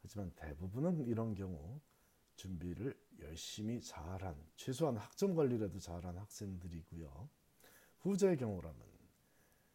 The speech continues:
제대로 준비가 안 되어 차일피일하던 학생이라면 그럴 학생일 확률이 높고 어차피 그래서 의대에 합격할 확률은 크지 않으므로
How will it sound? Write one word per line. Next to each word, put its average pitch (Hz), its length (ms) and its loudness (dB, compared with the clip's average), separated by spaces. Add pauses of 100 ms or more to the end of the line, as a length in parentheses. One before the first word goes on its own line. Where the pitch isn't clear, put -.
(200)
제대로 101 340 0
준비가 160 400 2
안 120 140 4
되어 98 340 2
차일피일하던 139 1040 0
학생이라면 101 1200 0 (1700)
그럴 98 320 -6
학생일 117 460 -2
확률이 104 340 0
높고 85 460 0 (580)
어차피 87 560 -4
그래서 98 540 -6
의대에 143 320 4
합격할 147 480 0
확률은 120 500 0
크지 - 420 -6
않으므로 123 480 0